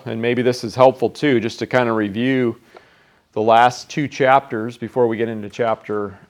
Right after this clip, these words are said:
um, eleven. In chapter nine, kind of Paul's main point or big idea was that it was never God's intention to save every Israelite.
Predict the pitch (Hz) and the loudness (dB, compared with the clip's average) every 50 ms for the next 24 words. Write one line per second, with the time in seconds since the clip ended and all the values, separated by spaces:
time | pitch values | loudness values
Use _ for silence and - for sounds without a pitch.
0 | _ _ - 101 104 95 92 92 95 98 101 _ _ _ _ _ _ _ _ - | _ _ -12 -8 -6 -6 -6 -6 -8 -12 -18 _ _ _ _ _ _ _ _ -2
1 | 110 123 135 127 104 107 98 120 147 156 _ _ _ _ _ _ _ _ _ _ | 2 4 4 4 4 2 -6 -8 -12 -16 _ _ _ _ _ _ _ _ _ _
2 | _ _ _ _ _ _ _ - 113 113 113 98 - - 143 139 139 135 139 - | _ _ _ _ _ _ _ -8 -8 -8 -8 -8 0 2 4 6 4 4 2 -2
3 | 139 127 135 143 147 151 151 143 139 139 143 143 143 139 143 135 131 131 123 117 | -4 -2 0 0 0 2 2 2 0 0 -2 -4 -6 -4 -2 -2 0 0 0 -2
4 | 98 - _ - - 131 131 131 131 127 123 - 117 120 123 127 131 135 127 107 | -2 -6 _ 0 2 4 6 6 6 6 4 0 -4 -6 -6 -4 -4 -6 -8 -10
5 | - - 131 131 131 135 131 - - - 113 107 107 104 101 120 123 123 120 120 | -6 -6 -4 -4 -2 -4 -6 -6 -4 -2 -2 -2 -2 -4 -2 -2 -2 0 2 0
6 | 113 110 101 131 135 139 123 117 117 113 110 113 113 110 110 107 117 113 104 - | 0 0 -2 -2 0 2 4 4 4 4 4 2 2 2 0 -2 -6 -6 -6 -4
7 | 113 110 107 110 98 98 120 120 120 127 131 123 139 139 123 104 120 117 113 113 | -6 -4 -4 -6 -8 -8 -8 0 2 2 4 4 2 0 0 0 2 4 4 6
8 | 113 120 123 117 95 - - 107 113 110 - - 123 123 120 113 - - 120 113 | 6 4 4 0 -4 -12 -16 -14 -14 -14 -10 -8 -8 -8 -8 -10 -12 -12 -12 -12
9 | 98 107 104 - - - 123 117 113 110 107 101 - - _ _ _ _ _ _ | -12 -14 -16 -14 -4 -2 -2 0 0 -2 -6 -6 -10 -16 _ _ _ _ _ _
10 | _ _ _ _ _ _ _ _ _ 117 120 113 107 123 117 85 101 107 - 95 | _ _ _ _ _ _ _ _ _ -4 -4 -2 -2 -4 -4 -4 -6 -8 -8 -8
11 | 92 80 - 67 - _ _ | -10 -8 -8 -10 -12 _ _